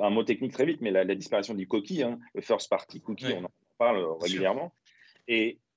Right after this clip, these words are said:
Speaker 1: justement, c'est cette intention. C'est-à-dire qu'aujourd'hui, quand j'arrive à comprendre l'intention derrière une question, en fait, ce message, cette question est porteuse d'informations.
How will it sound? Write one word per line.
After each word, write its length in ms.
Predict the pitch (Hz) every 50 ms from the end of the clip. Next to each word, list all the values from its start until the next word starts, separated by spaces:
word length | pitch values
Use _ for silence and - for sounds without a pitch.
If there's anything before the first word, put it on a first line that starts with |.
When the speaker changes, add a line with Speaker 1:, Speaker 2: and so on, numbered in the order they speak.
| _ _ _ _ -
Speaker 1:
justement, 420 | 123 156 156 156 170 165 196 208
c'est 220 | 190 - - 202
cette 240 | - - - - -
intention. 500 | 151 139 - 196 196 196 - - 202 190 -
C'est-à-dire 420 | - 120 - - 120 135 151 147
qu'aujourd'hui, 500 | - 151 135 147 151 147 147 170 175 156
quand 160 | - 139 131
j'arrive 260 | 120 131 135 196 208
à 60 | 180 -
comprendre 420 | - 143 135 - - 196 196 151
l'intention 460 | 143 139 - - 143 139 - 170 165
derrière 220 | 147 127 123 127 120
une 100 | 117 101
question, 420 | - 123 - - - 175 196 190 _ _ _ _ _
en 120 | 127 127
fait, 200 | - 180 208 202
ce 160 | - - -
message, 480 | 131 135 135 127 - - 185 190 - 135 - -
cette 200 | - - 135 -
question 260 | - 135 131 - 185 151
est 60 | -
porteuse 540 | - - 180 175 - - - 196 190 170 147
d'informations. 480 | 143 135 - 127 123 120 - - -